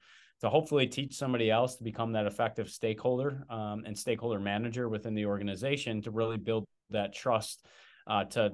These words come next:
to, to drive change at the end of the day. Um, so myself and Chris, uh, we could not be more excited to have you on the show today. I'm gonna ask you the quick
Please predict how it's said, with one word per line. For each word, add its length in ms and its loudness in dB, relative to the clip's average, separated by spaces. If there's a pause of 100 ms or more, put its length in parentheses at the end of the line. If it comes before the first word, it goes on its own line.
to, 180 -2 (420)
to 160 0
drive 420 4
change 460 -2 (420)
at 100 -2
the 100 4
end 100 0
of 60 -2
the 60 -6
day. 300 -10 (540)
Um, 380 4
so 180 6
myself 640 4
and 140 -2
Chris, 420 2
uh, 260 4
we 100 -2
could 160 2
not 200 6
be 80 -4
more 200 4
excited 380 4
to 80 0
have 180 2
you 120 2
on 80 2
the 80 -2
show 260 4
today. 520 6 (460)
I'm 160 2
gonna 140 4
ask 320 4
you 160 2
the 120 -2
quick 240 2